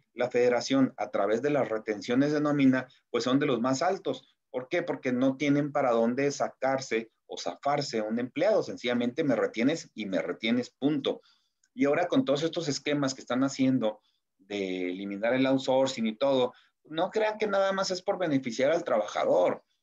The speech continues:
Al final de cuentas, lo que está buscando el gobierno con todos estos esquemas, lo que realmente está buscando es que la base con la que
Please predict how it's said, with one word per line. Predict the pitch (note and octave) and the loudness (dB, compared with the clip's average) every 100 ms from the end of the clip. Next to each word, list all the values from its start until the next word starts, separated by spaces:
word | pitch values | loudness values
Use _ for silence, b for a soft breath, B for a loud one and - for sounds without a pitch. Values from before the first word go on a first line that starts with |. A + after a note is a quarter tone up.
| _ | _
Al | - A2 | -10 -8
final | A2 C3 | -6 -4
de | E3+ E3+ | -4 -2
cuentas, | D3 C#3+ E3+ | -2 -2 -2
lo | C#3+ | -2
que | B2 | -4
está | A#2+ | -2
buscando | C3+ D3 D3+ D3+ | -2 -2 -2 -2
el | D#3 | -2
gobierno | C3+ A2 B2+ C3+ A#2+ | -2 -2 -2 -2 -4
con | G2+ G2 | -6 -4
todos | A#2 C3+ | -2 -2
estos | D#3 C#3+ C3+ | -6 -8 -16
esquemas, | - C3+ B2+ - | -8 0 0 0
lo | G2 - | -6 -8
que | F#2+ | -10
realmente | F2+ G#2+ D3+ E3 E3 | -4 -2 0 0 -2
está | F3+ E3 | -2 -2
buscando | E3 - C3 A#2+ C#3+ - _ _ _ - | -2 -4 -4 -2 -2 -4 _ _ _ -6
es | A2+ | -6
que | - | -2
la | F3 D#3+ | 0 2
base | A2+ B2+ D#3+ F#3+ A#3 - _ _ | 2 0 0 -2 -4 -6 _ _
con | A#2+ | -4
la | A2+ | -4
que | - | -6